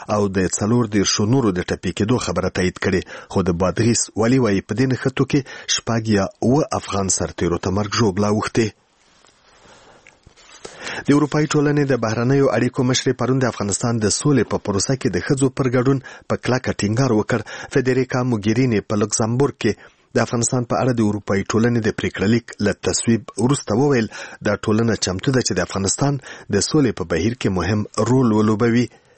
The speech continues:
د موګیریني په وینا، اروپایي ټولنه د سوریې په څیر په نورو هیوادونو کې هم ورته رول لوبولی دی او د رول یې مثبت اغیز لرلی. په افغانستان کې ښځینه فعالانې د سولې د خبرو په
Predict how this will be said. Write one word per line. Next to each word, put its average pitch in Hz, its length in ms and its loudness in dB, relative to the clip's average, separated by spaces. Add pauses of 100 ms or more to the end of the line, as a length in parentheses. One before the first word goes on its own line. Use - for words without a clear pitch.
(1300)
د - 20 2 (120)
موګیریني 113 460 0
په 120 40 0 (100)
وینا، 120 200 0 (200)
اروپایي 117 420 0
ټولنه 120 240 2 (360)
د - 20 4 (100)
سوریې 139 280 2 (120)
په - 20 0 (100)
څیر 90 280 -4
په 120 160 2
نورو 131 220 4
هیوادونو 95 440 0
کې - 140 -2
هم 123 120 0 (520)
ورته 127 360 -2 (680)
رول 123 320 2
لوبولی 107 440 2 (120)
دی 131 100 4 (220)
او 139 180 0 (680)
د 120 80 0 (160)
رول 131 200 4
یې 127 120 2 (120)
مثبت - 600 -4
اغیز 113 360 2
لرلی. 113 340 0 (320)
په 117 80 0
افغانستان 113 480 -2
کې - 160 -4
ښځینه 104 340 0
فعالانې 117 420 0 (320)
د 110 120 2
سولې 127 260 2
د 95 100 0
خبرو 113 260 0 (100)
په - 40 -2